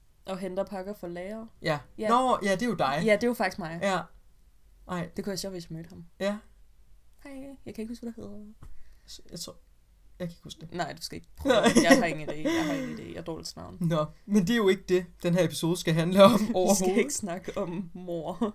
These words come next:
Speaker 2: Mor og lidt for dyre livsvalg.
Speaker 1: Nej, det bliver Halloween-episoden. Meget skræmmende
Speaker 2: Ja.
Speaker 1: situationer, begge to.
Speaker 2: <laughs> I dag skal handle om Signe Molde på udebane. Der er lige kommet sæsonpremiere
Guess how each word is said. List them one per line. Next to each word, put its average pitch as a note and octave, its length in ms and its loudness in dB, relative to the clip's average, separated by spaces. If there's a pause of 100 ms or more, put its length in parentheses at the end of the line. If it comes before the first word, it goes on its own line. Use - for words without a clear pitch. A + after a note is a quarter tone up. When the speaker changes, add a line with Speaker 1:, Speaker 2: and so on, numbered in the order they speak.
(160)
Speaker 2:
Mor G3+ 400 4
og D#3 480 6
lidt F3 200 0
for - 100 -6
dyre F3 440 4
livsvalg. E3 680 -2
Speaker 1:
Nej, E3+ 240 -8
det E3 120 -8
bliver F3 120 -8
Halloween-episoden. D#3+ 800 -10
Meget E3+ 160 -6
skræmmende E3+ 380 -4
Speaker 2:
Ja. E3 140 4
Speaker 1:
situationer, E3+ 300 -4
begge D3+ 200 -4
to. E3+ 220 -10 (420)
Speaker 2:
<laughs> B3 480 -2
I - 20 -4
dag G#3+ 320 0
skal F3 200 0
handle F3 420 -2
om C#3 480 -4 (960)
Signe C#3+ 260 -2
Molde D3+ 340 0
på E3 140 -8
udebane. D#3 680 -2 (460)
Der F3+ 80 0
er E3+ 40 2
lige E3+ 140 0
kommet F3 260 -4
sæsonpremiere E3 800 -6